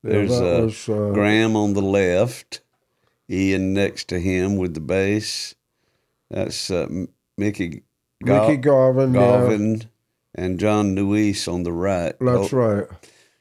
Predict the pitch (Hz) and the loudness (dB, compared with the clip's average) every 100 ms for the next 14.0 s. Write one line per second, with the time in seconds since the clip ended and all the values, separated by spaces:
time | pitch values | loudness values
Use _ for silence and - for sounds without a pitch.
0 | _ _ _ _ _ _ - - 80 80 | _ _ _ _ _ _ -20 -12 -8 -8
1 | 80 _ _ _ _ _ _ _ _ _ | -10 _ _ _ _ _ _ _ _ _
2 | - - - - - 101 117 95 92 87 | -8 -8 -8 -8 -2 0 0 -4 -4 0
3 | 92 90 - - - 101 - 95 - - | 0 -2 -6 -16 -8 -8 -8 -12 -12 -6
4 | 98 95 95 82 82 87 92 101 95 - | -4 -2 -4 -6 -10 -10 -8 -8 -8 -14
5 | - 113 113 110 110 - - 120 - 131 | -4 0 4 4 2 0 -2 -2 2 2
6 | 131 117 104 120 120 117 117 120 117 _ | 2 0 0 0 0 0 0 0 -2 _
7 | _ _ _ - 120 113 120 120 107 - | _ _ _ -8 -6 -4 -2 -2 -2 -2
8 | 117 110 110 113 110 110 107 101 - _ | 0 2 0 -2 -2 -2 -2 -4 -8 _
9 | _ _ _ _ _ _ _ _ _ 120 | _ _ _ _ _ _ _ _ _ -6
10 | 107 127 120 127 - - 135 131 135 131 | -2 0 0 -2 -2 0 2 4 4 0
11 | 120 - - 127 120 - - 110 - 123 | -2 -8 -4 -2 -2 -6 -8 -8 -6 -2
12 | 113 98 - - - - _ - - - | -2 -4 -12 -20 -20 -20 _ -16 -14 -14
13 | - - - - 92 90 - - - | -16 -20 -18 -12 -10 -10 -14 -20 -20